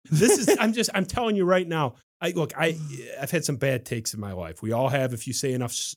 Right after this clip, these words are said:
Speaker 1: shit. You know, the,
Speaker 2: Yeah.
Speaker 1: you, just like me, we are conveyor belts of opinions. But I will venture to say that this will go in my good basket.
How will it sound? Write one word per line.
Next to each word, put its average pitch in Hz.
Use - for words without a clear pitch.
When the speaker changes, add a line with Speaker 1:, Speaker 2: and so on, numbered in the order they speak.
Speaker 1:
shit. -
You 127
know, 113
the, 120
Speaker 2:
Yeah. 170
Speaker 1:
you, 185
just 165
like 170
me, 151
we 147
are 131
conveyor 127
belts 139
of 127
opinions. 92
But 135
I 151
will 156
venture 135
to 143
say 127
that 110
this 156
will 277
go 170
in 175
my 170
good 143
basket. 95